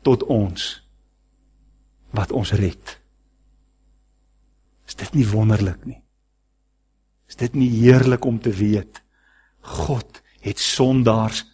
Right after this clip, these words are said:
lief. Hy wil sy goedertierenheid, sy liefdevolle goedheid,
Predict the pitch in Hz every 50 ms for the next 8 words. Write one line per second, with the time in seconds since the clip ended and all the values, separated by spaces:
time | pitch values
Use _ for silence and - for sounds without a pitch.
0 | _ _ - - 95 98 104 107 117 110 - - - - - - - _ _ _
1 | _ _ _ _ _ _ _ _ _ _ _ _ _ _ _ _ _ _ _ -
2 | 135 139 151 139 165 165 - - - 170 165 147 - - - 180 143 165 170 -
3 | - - - - 175 175 170 170 165 165 165 156 147 - - - 170 160 160 151
4 | 143 143 151 170 185 165 - - 190 175 - - 175 170 170 151 - - - -
5 | - 165 151 - - 135 110 - - -